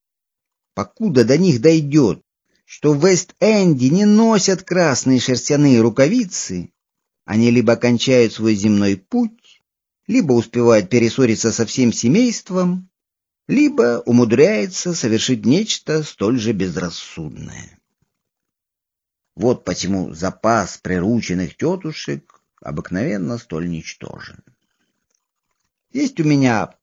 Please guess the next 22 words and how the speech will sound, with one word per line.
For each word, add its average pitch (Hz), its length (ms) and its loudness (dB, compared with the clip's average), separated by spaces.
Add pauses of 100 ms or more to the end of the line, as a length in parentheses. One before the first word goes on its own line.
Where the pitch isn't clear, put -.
по 151 400 2
экземпли 165 960 -2 (480)
тетушка 196 600 -2
Агата, - 680 -8 (920)
которая 127 380 0
на 113 120 2
прошлое 120 540 -2
Рождество 104 560 -6
прислала 160 480 -6
мне 147 180 -2
перчатки. - 800 -10 (920)
При 120 320 0
этом 80 340 -2
ей 104 220 -2
удалось 120 440 -2
выбрать 123 600 -2
именно 170 580 -2 (220)
те, 160 480 -2
которые 127 440 -2
были 131 240 0
в 123 160 -2
моде, 120 640 0